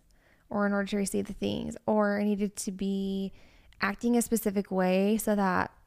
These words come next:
um, I could get something in return. Um, that love was very transactional, right? Like, I needed to do X, Y, and Z so that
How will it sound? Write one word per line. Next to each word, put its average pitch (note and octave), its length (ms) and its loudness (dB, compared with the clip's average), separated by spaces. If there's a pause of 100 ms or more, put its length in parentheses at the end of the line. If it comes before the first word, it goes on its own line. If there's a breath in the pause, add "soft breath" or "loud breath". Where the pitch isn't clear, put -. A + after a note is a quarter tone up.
(800)
um, G3 540 2 (1120)
I A3 80 2
could G3 220 -6
get - 200 2
something G3 400 0
in G3 100 2
return. F#3 600 -4 (600 soft breath)
Um, G#3 200 2
that G#3+ 120 2
love G3+ 220 4
was G3+ 160 4
very F#3+ 220 4
transactional, F#3 920 -2 (320)
right? G#3 280 0
Like, G#3 180 0
I G#3+ 60 4
needed G3+ 300 2
to G3+ 100 -2
do G3+ 240 2
X, G3 240 -2
Y, G3+ 100 0
and F#3 260 0
Z F#3+ 260 2
so F#3 160 -6
that F3+ 200 -2